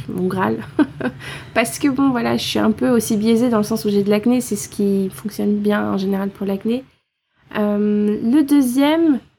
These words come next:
l'acide azélaïque. Parce que c'est un peu aussi un tout en un.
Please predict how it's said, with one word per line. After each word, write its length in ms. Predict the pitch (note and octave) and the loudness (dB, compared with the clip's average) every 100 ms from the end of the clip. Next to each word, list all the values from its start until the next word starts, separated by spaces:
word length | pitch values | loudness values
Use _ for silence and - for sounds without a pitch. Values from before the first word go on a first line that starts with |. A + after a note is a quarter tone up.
| _ | _
l'acide 400 | A3+ A3+ - C#4+ G3+ - - | 0 0 2 2 0 -10 -2
azélaïque. 640 | G#3 G#3 G3+ F#3+ - - - | 2 2 2 -4 -10 -20 -6
Parce 180 | A3+ | -4
que 80 | - | -2
c'est 140 | A#3+ A#3+ | 0 2
un 140 | A#3+ | 0
peu 200 | A#3 D4+ | 2 0
aussi 180 | C#4 C4+ | 2 0
un 100 | A#3+ | -2
tout 200 | B3 A#3 | -4 -4
en 140 | A3 | -4
un. 80 | G3 | -4